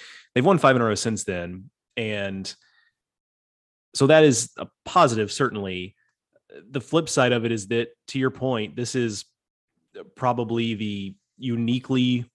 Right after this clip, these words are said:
most difficult way for them to start Big Twelve play. I mean, I guess you could,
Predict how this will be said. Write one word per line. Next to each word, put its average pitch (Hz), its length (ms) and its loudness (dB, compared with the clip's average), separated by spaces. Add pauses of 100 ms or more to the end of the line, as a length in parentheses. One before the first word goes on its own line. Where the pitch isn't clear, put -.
(340)
most 120 380 -2
difficult 127 540 -4
way 110 300 -2
for 117 160 -10
them 110 200 -2
to 110 160 -8
start 110 440 -4 (320)
Big 110 200 -6
Twelve 117 360 -4 (180)
play. 160 320 0
I 143 40 0
mean, 123 260 0
I 117 100 -6
guess 117 260 -4
you 120 60 -8
could, 101 240 -8